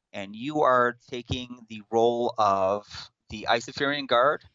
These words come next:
and journeying across the country. Um, you're gonna actually be controlling two characters from the Guard, uh,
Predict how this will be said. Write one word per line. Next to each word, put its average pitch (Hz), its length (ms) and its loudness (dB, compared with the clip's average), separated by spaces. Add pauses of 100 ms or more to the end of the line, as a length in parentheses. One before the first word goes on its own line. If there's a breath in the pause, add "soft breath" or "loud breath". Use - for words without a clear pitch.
(300)
and 104 220 -14
journeying 123 520 -4
across 113 560 0
the 107 100 -12
country. 110 640 -6 (500)
Um, 95 320 -2
you're 107 160 -10
gonna 123 260 0
actually 120 680 -6 (180)
be 120 100 -10
controlling 113 500 -8 (100)
two 143 600 0 (160)
characters 120 360 0
from 120 180 -4
the 110 60 -6
Guard, 104 420 2 (480)
uh, 98 160 -8